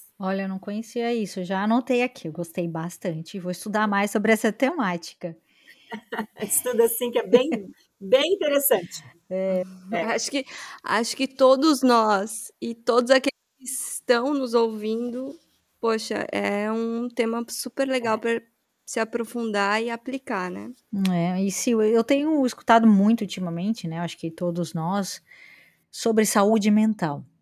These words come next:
Speaker 1: né, então em voga ultimamente, assim, os profissionais,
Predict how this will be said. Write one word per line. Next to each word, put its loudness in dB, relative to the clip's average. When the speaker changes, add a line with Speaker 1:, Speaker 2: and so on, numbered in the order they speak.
Speaker 1:
né, -4
então -2
em 2
voga 4
ultimamente, -4
assim, -4
os -8
profissionais, 0